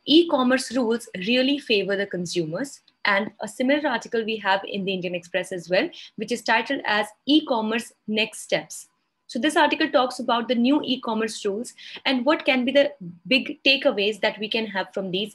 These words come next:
and will the consumers at large be really favored through these e-commerce rules or not, shall be discussed here. The second article is from the Hindu newspaper, which is titled as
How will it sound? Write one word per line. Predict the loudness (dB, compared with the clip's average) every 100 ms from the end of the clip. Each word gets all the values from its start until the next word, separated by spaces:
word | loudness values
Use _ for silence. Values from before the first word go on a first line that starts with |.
| -4
and | -2 0
will | 2 2
the | 0 -2
consumers | -2 -2 0 0 0 -4
at | -2 -2 0
large | 2 2 -4 -18 -4 -2
be | 2
really | 2 4 2
favored | 2 2 4 4 2 -2
through | -6 -4
these | -4 -6 -8
e-commerce | -6 -4 -4 -6 -6
rules | -6 -6 -8
or |
not, | -6 -8 -12 -20 -12
shall | 0 0 0
be | -4
discussed | -6 -4 -6 -6
here. | -6 -8 -8 _ _ _ _ _ _ _ _ _ -20 -2
The | 0
second | 2 2 2 0
article | 0 2 0
is | 0 0
from | 0
the | 0
Hindu | -2 -2 0
newspaper, | 0 2 0 2 0
which | 0 -6
is |
titled | 0 0 0 -6 -2
as | -2 -2